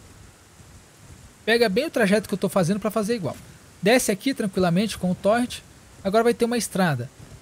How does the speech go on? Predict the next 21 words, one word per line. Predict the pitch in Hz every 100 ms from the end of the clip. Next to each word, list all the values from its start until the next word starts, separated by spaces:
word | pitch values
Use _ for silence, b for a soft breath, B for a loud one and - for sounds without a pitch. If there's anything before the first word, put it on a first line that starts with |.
| - - - - - -
Chegou | - 208 277
nessa | 247 180
estrada, | - - 208 151 123 - -
cuidado, | - 196 196 196 135 127
porque | 175 -
tá | 202
cheia | - 220
de | 196
armadilha | 214 220 208 170 147 113 - -
e | 165
cheia | - 202
desses | 208 190 185
inimigos | 214 208 208 190 202 -
duendes, | 151 214 190 226 170
esses | 175 160 156
anão, | 185 175 208 214
e |
eles | 202 190 - -
causam | - 185 185 220
dano | 190 196 214
alto. | 196 151 -